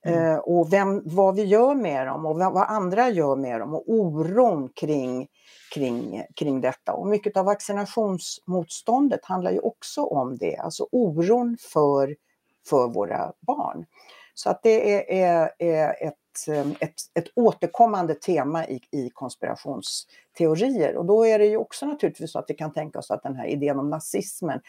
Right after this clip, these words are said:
Speaker 2: den står ju för så hemskt mycket annat. Den står
Speaker 1: Mm.
Speaker 2: ju i, det är ju liksom ett, en,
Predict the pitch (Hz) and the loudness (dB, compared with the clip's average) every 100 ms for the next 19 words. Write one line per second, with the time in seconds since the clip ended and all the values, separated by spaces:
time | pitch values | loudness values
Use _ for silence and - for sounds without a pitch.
0 | - - 180 175 180 165 156 156 143 143 | -18 -2 0 2 4 4 4 -2 -6 -6
1 | 135 - 147 147 - 156 160 - - _ | -8 -8 -8 -6 -4 -4 -6 -8 -10 _
2 | - _ 170 165 - 185 160 139 135 - | -20 _ -2 2 4 4 4 2 0 -6
3 | - - 175 156 - 156 151 - 147 139 | -18 2 4 4 0 -4 -6 -6 -4 -4